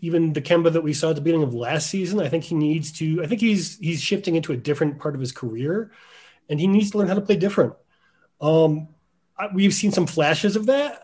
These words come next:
and I think that if he doesn't, you know, keep trying to shoot his way back into games a la Marcus Smart, um,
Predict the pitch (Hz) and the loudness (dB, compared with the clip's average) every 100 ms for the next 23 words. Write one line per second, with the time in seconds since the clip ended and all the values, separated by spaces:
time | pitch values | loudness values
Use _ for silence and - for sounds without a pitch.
0 | - 170 175 160 190 185 - 175 170 175 | 0 2 4 4 2 0 0 4 4 2
1 | - _ _ _ - 160 156 165 160 160 | -12 _ _ _ -6 -6 -4 -4 -2 0
2 | 160 139 165 202 202 - _ - 156 147 | 0 4 4 4 -2 -12 _ -4 -2 -2
3 | - 170 - 165 165 165 175 - 170 170 | -4 -10 -4 0 0 0 -2 -2 -2 0
4 | 156 165 156 156 165 139 127 123 139 160 | 2 2 2 2 0 -2 -6 -2 0 0
5 | 185 190 147 147 135 139 135 123 - 127 | 0 -2 -2 -2 0 -2 -4 -6 -6 -4
6 | 139 214 - - - - - _ - 165 | -2 -4 -8 -20 -20 -20 -20 _ -4 4
7 | 170 170 165 | 8 8 6